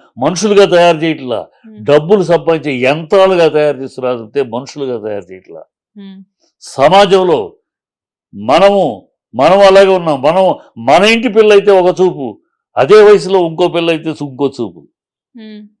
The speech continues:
Speaker 1: అదే నా కూతురు వయసే కదా, నా చెల్లెలు వయసే కదా, నా అక్క వయసే కదా ఉండదు. ఇది నా అక్క కనుక ఈ అక్క, ఆ అక్క మీద చూపు వేరు. ఆ,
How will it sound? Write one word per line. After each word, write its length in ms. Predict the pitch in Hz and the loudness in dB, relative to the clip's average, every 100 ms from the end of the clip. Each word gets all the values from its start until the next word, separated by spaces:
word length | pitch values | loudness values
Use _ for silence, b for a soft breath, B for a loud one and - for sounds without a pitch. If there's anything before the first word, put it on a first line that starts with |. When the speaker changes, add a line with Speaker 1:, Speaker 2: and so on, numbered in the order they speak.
| - | -8
Speaker 1:
అదే 160 | 120 175 | -4 -2
నా 100 | 160 | -2
కూతురు 360 | 151 170 185 | -4 -4 -2
వయసే 280 | 180 156 160 | -2 -4 -4
కదా, 260 | 147 147 160 | -4 -4 -4
నా 140 | 139 - | -6 -6
చెల్లెలు 240 | 151 180 | -4 -2
వయసే 280 | 175 160 151 | -4 -4 -4
కదా, 200 | 147 151 | -4 -4
నా 80 | 147 | -2
అక్క 220 | 131 - | -4 -2
వయసే 340 | 180 175 170 175 | -2 -2 -4 0
కదా 200 | 185 175 | 2 2
ఉండదు. 440 | 170 185 175 135 b b _ | -2 -4 -6 -6 b b _
ఇది 240 | 156 160 165 | -8 -6 -4
నా 120 | 151 | -4
అక్క 280 | 139 - 202 131 | -4 -4 -2 -2
కనుక 800 | - _ 147 185 190 226 175 151 - - | -4 _ -2 0 2 2 2 0 -10 -8
ఈ 40 | 156 | -2
అక్క, 240 | 151 170 | -2 0
ఆ 320 | 196 175 151 | 0 2 2
అక్క 180 | 151 190 | 0 0
మీద 200 | 190 185 147 | -2 -4 -8
చూపు 200 | 165 151 | -12 -10
వేరు. 240 | 151 139 143 | -6 -4 -2
ఆ, 200 | 127 | -2